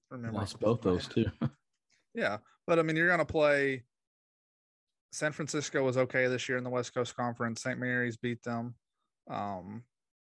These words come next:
Speaker 1: this year. But it's rare that they're gonna lose a game. So, I mean, if you win just a couple of your, your key non-conference games, then you go win eighteen straight games in the West Coast Conference. I mean, you're, uh, to me, it just feels like a matter of time, Sean, with the way that they recruit, that they'll eventually win a national championship.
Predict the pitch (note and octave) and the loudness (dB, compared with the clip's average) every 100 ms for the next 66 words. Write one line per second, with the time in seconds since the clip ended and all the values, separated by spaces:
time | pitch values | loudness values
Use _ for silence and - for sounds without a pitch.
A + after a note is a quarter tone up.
0 | _ C3 A#2 B2+ A#2 A2 A2+ A#2 _ _ | _ -2 -2 -2 0 0 -2 -6 _ _
1 | _ - G3 - C3 D3+ B2 C3+ C3+ C3 | _ 0 0 2 4 6 6 4 -2 -2
2 | B2+ A#2 A#2+ C#3 C3 A2 A2 B2 B2+ A#2 | 0 0 0 -2 -2 -4 -4 -4 -2 0
3 | A#2 D#3 E3 D#3+ D3+ C#3+ D3+ C#3+ C#3+ B2+ | -2 -2 0 0 0 0 0 0 2 2
4 | A#2+ - B2 A#2 A#2 C#3 C3 C3 C3 C3 | 0 -6 -6 -6 -4 -4 -2 -4 -2 -4
5 | B2+ - C#3+ G3+ G#3 B2+ B2 B2 C3 B2+ | -6 -8 -4 -2 -2 -4 -4 -2 0 0
6 | C3+ F#3+ F3+ A#2 A2+ A#2+ A2+ A#2 A2 A#2 | 0 -2 -2 -4 -4 -6 -6 -4 -4 -4
7 | A#2 A2+ A2+ A2 - A#2 - C3 G3 - | -6 -6 -4 -4 -4 -8 -8 -8 -8 -8
8 | A#2 A2+ A2+ D3 D3+ _ _ _ _ _ | -10 -10 -6 -4 -6 _ _ _ _ _
9 | _ _ _ _ _ _ _ B2+ - C#3+ | _ _ _ _ _ _ _ -12 -4 0
10 | F#3+ F4+ C#3 B2+ C#3+ C3 B2+ C#3+ D3 C3+ | 4 4 2 0 2 2 2 2 2 0
11 | D3 F#3 - A#2+ A#2+ B2+ C3 C3 B2+ A#2 | -2 -4 -2 -2 0 2 0 0 -4 -4
12 | - F3 A3 - B2+ C#3 C3+ E3 C#3+ E3+ | -2 -4 -2 -2 0 0 0 -2 -2 -2
13 | D3 A#2 - A2+ C3+ F3 C3 - - | -2 -4 -6 -8 -6 -6 -8 -6 -8